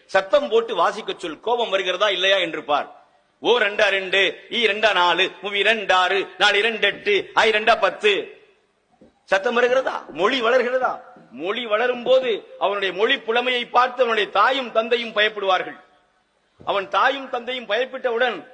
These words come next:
ஆசிரியர் பயப்படுவார், "இவன் குரல் இவ்வளவு ஓங்கி இருக்கிறது" என்று.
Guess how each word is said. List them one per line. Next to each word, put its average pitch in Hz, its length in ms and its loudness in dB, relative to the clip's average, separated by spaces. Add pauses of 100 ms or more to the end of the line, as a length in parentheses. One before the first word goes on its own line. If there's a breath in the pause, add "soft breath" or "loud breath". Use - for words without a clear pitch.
ஆசிரியர் 240 580 -4
பயப்படுவார், 202 500 0
"இவன் 180 220 -6
குரல் 220 240 -2
இவ்வளவு 208 280 -2
ஓங்கி 233 320 -2
இருக்கிறது" 185 400 -4
என்று. 120 320 -10